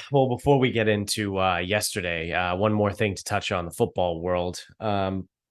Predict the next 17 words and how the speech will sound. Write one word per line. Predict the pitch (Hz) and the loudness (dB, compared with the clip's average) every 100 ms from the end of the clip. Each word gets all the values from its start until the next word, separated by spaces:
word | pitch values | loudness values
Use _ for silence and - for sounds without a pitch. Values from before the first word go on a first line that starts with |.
| - _ - | -18 _ 0
the | 175 | 2
curse | 147 147 143 143 | 6 6 6 6
continues. | 147 - 127 131 151 151 - _ _ - - _ _ _ _ _ _ _ _ - | 2 4 4 4 2 0 -4 _ _ -20 -20 _ _ _ _ _ _ _ _ -4
Uh, | 110 101 101 | 0 0 0
we've | 107 101 | -2 0
talked | 117 107 | 0 0
about | 95 113 113 | 0 0 0
this | 107 | -6
before. | 107 - 110 110 107 - _ 92 | -8 0 4 4 2 -4 _ -4
Uh, | 95 95 92 90 87 | 0 0 0 -2 -4
Trey | - 131 127 | 2 4 4
Lance, | 110 107 117 120 - - - | 4 2 2 0 -2 -4 -4
who | 110 104 104 | 0 2 2
is | 101 95 | 0 -2
my | 98 98 92 | -2 -2 0
fantasy | 110 110 107 | 2 2 0
quarterback, | 110 110 110 117 117 | 0 2 4 4 4